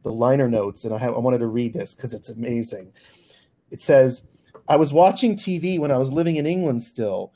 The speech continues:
he remembers, "and I came across a documentary on Ice-T. This journalist was interviewing him and going through his record collection. He said, 'My God, what's all this Phil Collins stuff?' Ice-T said,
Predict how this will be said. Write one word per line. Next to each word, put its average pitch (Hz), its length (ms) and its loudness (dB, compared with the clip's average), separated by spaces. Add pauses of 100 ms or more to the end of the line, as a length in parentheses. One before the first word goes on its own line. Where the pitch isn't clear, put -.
(140)
he 139 140 -8
remembers, 117 640 -2 (380)
"and 139 100 0
I 135 100 2
came 180 280 -2
across 147 440 0
a 135 40 -8
documentary 131 720 -2
on 113 140 -2
Ice-T. 123 840 -6 (760)
This 185 200 0
journalist 180 480 2
was 135 120 -4
interviewing 135 440 -2
him 117 280 -4
and 123 120 -4
going 139 260 2
through 135 140 -6
his 127 140 -2
record 147 340 -2
collection. 104 600 -6 (200)
He 151 120 -10
said, 139 420 -6 (400)
'My 202 240 0
God, 156 480 4
what's 202 240 0
all 311 100 2
this 160 220 -2
Phil 185 260 0
Collins 147 500 2
stuff?' - 520 -8 (480)
Ice-T 156 480 -2
said, 131 420 2